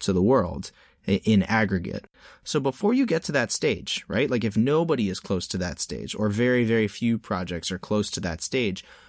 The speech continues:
what would you look for as, like, a metric? Like, what would you be trying to get to that gives you some confidence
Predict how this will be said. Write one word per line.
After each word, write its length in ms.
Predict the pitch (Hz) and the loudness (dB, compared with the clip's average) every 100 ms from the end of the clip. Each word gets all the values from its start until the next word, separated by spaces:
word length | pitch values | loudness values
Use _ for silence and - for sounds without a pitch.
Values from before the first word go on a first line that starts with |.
| _ | _
what 180 | 117 143 | 0 2
would 120 | 190 | 4
you 120 | 190 | 4
look 180 | 156 147 | 2 0
for 320 | - 65 - - | -4 -10 -10 -8
as, 160 | 113 110 | -4 0
like, 140 | 104 | 0
a 80 | 95 | 4
metric? 640 | 101 107 101 - - - | 4 4 0 -6 -10 -10
Like, 200 | 78 87 | -8 -4
what 200 | 113 131 | -2 -2
would 180 | 156 156 | -2 -2
you 180 | 139 131 | 0 0
be 200 | 120 107 | 2 0
trying 560 | - - 104 104 101 95 | -2 0 2 2 0 -2
to 100 | 95 | -4
get 260 | 90 82 - | -6 -6 -4
to 200 | 143 143 | -2 -2
that 140 | 92 | -4
gives 240 | - 107 104 | -4 -4 -2
you 80 | |
some 380 | 98 - 107 113 | -2 -2 0 0
confidence 840 | 110 - 101 98 85 67 - - | 0 0 0 0 -4 -6 -6 -6